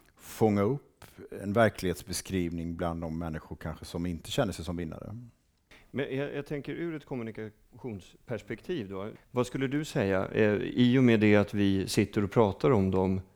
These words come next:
Speaker 2: nu, spelar vi dem i händerna eller är det så här man ska göra?
Speaker 1: Alltså, det här är ett klassiskt,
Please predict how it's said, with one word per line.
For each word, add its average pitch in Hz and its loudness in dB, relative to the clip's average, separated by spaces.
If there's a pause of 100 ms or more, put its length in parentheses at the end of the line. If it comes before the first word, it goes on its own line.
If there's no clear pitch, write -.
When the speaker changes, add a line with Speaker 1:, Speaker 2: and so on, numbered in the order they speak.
(160)
Speaker 2:
nu, 104 4 (400)
spelar 113 8
vi 139 6
dem 123 6
i 110 6
händerna 123 4
eller 110 8
är 113 8
det 123 4
så 120 2
här 104 4
man 104 2
ska 127 0
göra? 107 -4 (300)
Speaker 1:
Alltså, 98 -8
det 113 2
här 131 4
är 123 4
ett - -8
klassiskt, - -2